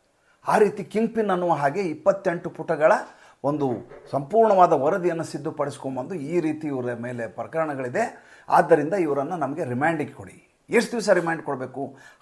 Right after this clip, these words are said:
ಕನಿಷ್ಠ ಹತ್ತು ದಿನಗಳ ಕಾಲ ಇವರು ನಮ್ಮ ಬಳಿ ಇರಬೇಕು ವಿಚಾರಣೆಗೆ. ಏಕೆಂದರೆ ಅವರು ನಿನ್ನೆ ನಮಗೆ ಸಹಕರಿಸಲಿಲ್ಲ, ಇನ್ನಿಲ್ಲದ ಹಾಗೆ ನಮಗೆ ರಾದ್ಧಾಂತವನ್ನು ಮಾಡಿದರು, ಹಠಮಾರಿತನ ಮಾಡಿದರು. ನಾವು ಕೇಳಿದ ಪ್ರಶ್ನೆಗೆ ಉತ್ತರ ಕೊಡಲಿಲ್ಲ.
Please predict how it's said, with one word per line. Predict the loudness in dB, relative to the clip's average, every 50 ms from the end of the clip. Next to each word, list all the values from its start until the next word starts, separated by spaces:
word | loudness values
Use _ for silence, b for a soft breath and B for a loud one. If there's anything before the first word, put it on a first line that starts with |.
| b
ಕನಿಷ್ಠ | 0 0 2 2 0 0 2 4
ಹತ್ತು | 4 4 4 0 -2 0 0
ದಿನಗಳ | 2 2 2 2 0 0
ಕಾಲ | 0 0 -2 -2 -2
ಇವರು | -2 -4 -4 -4
ನಮ್ಮ | -4 -6 -6 -6
ಬಳಿ | -8 -8
ಇರಬೇಕು | -10 -12 -14 -16 -18 -20 -20 -20
ವಿಚಾರಣೆಗೆ. | -18 -14 -12 -10 -10 -12 -14 -18 -20 -20 -20 _ _ -20 -20 -10 _ 0
ಏಕೆಂದರೆ | 0 2 2 2 4 4 4
ಅವರು | 2 2 0
ನಿನ್ನೆ | -2 -4 -2 -4 -4 -4
ನಮಗೆ | -6 -6 -8 -8 -10 -10
ಸಹಕರಿಸಲಿಲ್ಲ, | -10 -8 -8 -8 -8 -8 -10 -10 -10 -12 -14 -18 -18 -18 -18 -20 -20 -20 _ _ _ _ _ _ _ _ _ _ _ _ _ _ -6
ಇನ್ನಿಲ್ಲದ | -4 0 2 2 6 6 8 8 10
ಹಾಗೆ | 10 10 8 6 6 2
ನಮಗೆ | 0 -2 -2 0
ರಾದ್ಧಾಂತವನ್ನು | 0 0 0 0 -2 -4 -6 -4 -2 -4 -4 -2 -4 -4
ಮಾಡಿದರು, | -4 -4 -6 -6 -6 -6 -4 -4 -2
ಹಠಮಾರಿತನ | -4 -4 -6 -4 -2 -2 -2 -2 -2 -6 -6 -6
ಮಾಡಿದರು. | -6 -6 -8 -8 -10 -10 -10 -10 -12 B B B B B _
ನಾವು | -8 -8 -4
ಕೇಳಿದ | 0 0 2 2 0
ಪ್ರಶ್ನೆಗೆ | -2 -6 -8 -10 -10 -10 -10 -10
ಉತ್ತರ | -8 -2 2 2 2
ಕೊಡಲಿಲ್ಲ. | 2 0 -4 -6 -6 -4 0